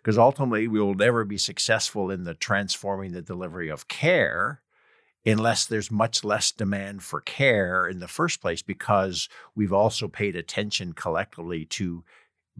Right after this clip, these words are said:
building communities and environments that are healthy. And one of those things is building communities, schools, workplaces, et cetera,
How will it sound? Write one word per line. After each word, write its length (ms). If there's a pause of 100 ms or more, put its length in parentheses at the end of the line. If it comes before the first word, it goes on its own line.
building 440
communities 760
and 120
environments 920 (360)
that 340
are 360 (280)
healthy. 560
And 160
one 180
of 80
those 320 (100)
things 260
is 140
building 420
communities, 760
schools, 760
workplaces, 640
et 120
cetera, 440